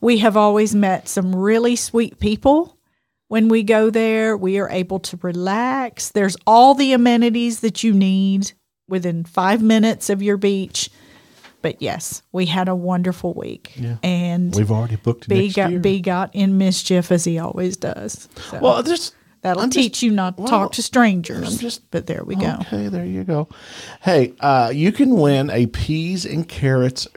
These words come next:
Speaker 2: coffee mug.
Speaker 1: You can.
Speaker 2: And all you have to do is go to our website and answer this question.
Speaker 1: And we do. We have a question for you. So go to the Peas and Carrots website, peas and carrots podcast dot com.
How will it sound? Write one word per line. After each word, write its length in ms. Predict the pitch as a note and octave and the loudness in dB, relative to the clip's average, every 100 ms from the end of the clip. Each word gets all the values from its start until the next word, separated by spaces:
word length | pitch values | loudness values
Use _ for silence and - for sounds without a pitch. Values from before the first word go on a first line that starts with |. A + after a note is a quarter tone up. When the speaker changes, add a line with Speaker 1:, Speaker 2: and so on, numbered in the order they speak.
| _ | _
Speaker 2:
coffee 600 | - - - D3+ - D#2+ | -20 -6 -4 -4 -4 -4
mug. 520 | D#2 D#2 A1+ G#1+ G#2+ | -2 -2 -4 -10 -10
Speaker 1:
You 300 | G#3 A3 B3 | -6 -4 -4
can. 640 | B3+ - D4 F4 F4+ E3+ D#3+ | -6 -8 -8 -8 -6 -8 -4
Speaker 2:
And 220 | A2+ G2+ | -2 -2
all 160 | F#2+ A#2 | 0 2
you 80 | E3 | 2
have 120 | - | 0
to 80 | - | 2
do 180 | B2+ C3+ | 4 4
is 220 | B2+ G#2+ | 2 2
go 180 | A#2+ C3 | 2 2
to 160 | F3+ | 2
our 100 | F#3 | 0
website 760 | E3 C3+ A#2+ - F2+ F2 G2+ - _ | 2 2 2 -2 0 0 -4 -10 _
and 200 | A2 A2 - _ | -2 -2 -4 _
answer 800 | C#3+ E3+ E3 - G#2 F2+ F2 - _ _ _ - | -4 -4 -4 -4 -2 0 -2 -8 _ _ _ -16
this 560 | F#2 G2 D3 F3 - - | -6 0 0 0 -10 -14
question. 720 | - - E3 - - C#2 C2+ D#2+ _ _ _ _ | -10 -4 -2 -4 -8 -8 -8 -16 _ _ _ _
Speaker 1:
And 140 | B3+ D4+ | -2 2
we 140 | F4 | 2
do. 180 | F#4+ E4+ | 2 2
We 140 | D4+ | 0
have 180 | D4 E4 | 2 0
a 60 | E4+ | 0
question 500 | E4+ D4 - C#4+ C#4+ | 0 -2 -2 -4 -2
for 140 | C4+ | -4
you. 240 | A#3+ F#3 | -4 -6
So 240 | F3 G3+ G#3 | -4 -2 0
go 320 | G#3 B3+ D#4+ | 2 4 2
to 300 | E4 E4+ D#4 | 0 0 0
the 80 | C#4+ | 0
Peas 280 | C#4 C4+ C4+ | -2 -2 -2
and 100 | D#4+ | -4
Carrots 380 | D4 C4+ D4 - | -2 -2 -2 -2
website, 520 | F#3+ F#3 G3 F3 F3 | -2 -2 -6 -6 -4
peas 180 | G#3+ A3 | -4 0
and 140 | A#3+ | -2
carrots 380 | B3 A#3 A3+ - | 0 0 0 -2
podcast 500 | - G3 G3+ B3 C#4 | -2 -2 0 -2 0
dot 220 | D4+ G#3+ | -2 0
com. 320 | G#3 F#3 F3+ | -4 -4 -6